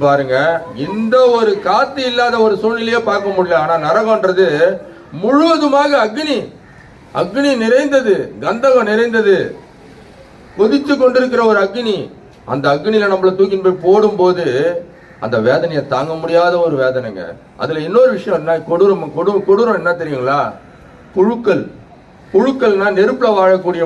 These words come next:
புழுக்கள் அது. அந்த புழுக்கள் வந்து நெருப்புல தான் வாழும், அது இறக்காது, நெருப்புல இற-, இறக்காது. அது நெருப்புல வாழக்கூடிய புழுக்கள்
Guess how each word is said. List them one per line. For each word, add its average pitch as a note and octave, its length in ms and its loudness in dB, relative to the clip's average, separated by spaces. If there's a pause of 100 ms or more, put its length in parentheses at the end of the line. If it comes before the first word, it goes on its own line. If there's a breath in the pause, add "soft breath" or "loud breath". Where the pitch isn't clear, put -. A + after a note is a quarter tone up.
புழுக்கள் F#3 400 0
அது. A2+ 180 -6 (800)
அந்த F3+ 240 0
புழுக்கள் A3+ 540 2
வந்து F#3+ 220 2 (640)
நெருப்புல A3 420 0
தான் A3+ 220 2
வாழும், G3+ 440 0 (1000)
அது D3+ 180 -4
இறக்காது, A3 520 2
நெருப்புல A3 440 0
இற-, G3 200 0
இறக்காது. G3 500 0
அது A#2+ 160 -6 (340)
நெருப்புல G3+ 480 0
வாழக்கூடிய G3 560 2 (120)
புழுக்கள் F#3+ 460 0